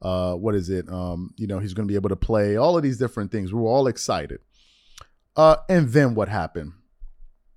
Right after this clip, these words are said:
Season, season commences. Kawhi Leonard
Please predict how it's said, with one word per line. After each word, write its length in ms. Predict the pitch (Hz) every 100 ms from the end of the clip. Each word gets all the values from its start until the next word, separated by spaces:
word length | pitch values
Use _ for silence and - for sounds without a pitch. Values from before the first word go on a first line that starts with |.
| _ -
Season, 600 | - 208 156 160 151 -
season 360 | 175 160 139
commences. 720 | 143 131 113 107 110 107 - -
Kawhi 400 | 117 120 135 123
Leonard 320 | 117 113 113